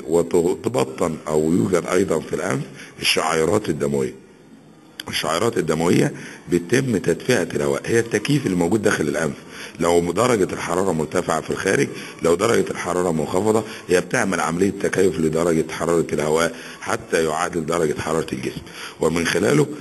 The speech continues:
بنقول يا أستاذ علل يتم التنفس عن طريق الأنف وليس عن طريق الفم. ليه؟ لأن الأنف يبطن من الداخل بطبقة مخاطية وشعر الحجز الأتربة والميكروبات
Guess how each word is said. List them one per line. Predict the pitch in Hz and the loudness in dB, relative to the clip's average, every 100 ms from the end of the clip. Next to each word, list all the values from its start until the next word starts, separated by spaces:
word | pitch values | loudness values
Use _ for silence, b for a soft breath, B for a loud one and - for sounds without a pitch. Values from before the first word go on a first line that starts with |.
| B | B
بنقول | 82 95 117 123 | 0 2 4 4
يا | 85 | 2
أستاذ | 95 92 | 0 0
علل | 87 95 123 135 - | 0 0 0 -2 2
يتم | 87 104 135 104 85 | 0 2 0 2 -2
التنفس | - 78 95 - 76 | -2 -2 -2 -2 -4
عن | 71 73 | -4 -6
طريق | 87 95 | -2 0
الأنف | 95 104 101 92 | 0 -2 -2 2
وليس | 92 90 | 2 2
عن | 78 | -2
طريق | 78 87 85 | -2 0 0
الفم. | 73 71 71 - B B B | -2 -4 -8 -12 B B B
ليه؟ | 71 92 156 180 | 0 2 2 2
لأن | 82 82 82 | -2 0 0
الأنف | 82 90 82 | 0 0 0
يبطن | 73 71 80 - 80 76 | 0 2 2 0 -2 -2
من | 76 | -2
الداخل | 71 80 - | 0 0 0
بطبقة | 71 71 80 78 - | -2 -2 0 0 0
مخاطية | 76 71 - - 82 | -4 -2 -4 0 2
وشعر | 76 73 85 78 | 4 2 0 0
الحجز | 73 - 78 73 | -2 -2 -2 -2
الأتربة | 71 69 82 80 | -2 -2 0 2
والميكروبات | 76 73 87 95 135 | 0 -2 0 2 2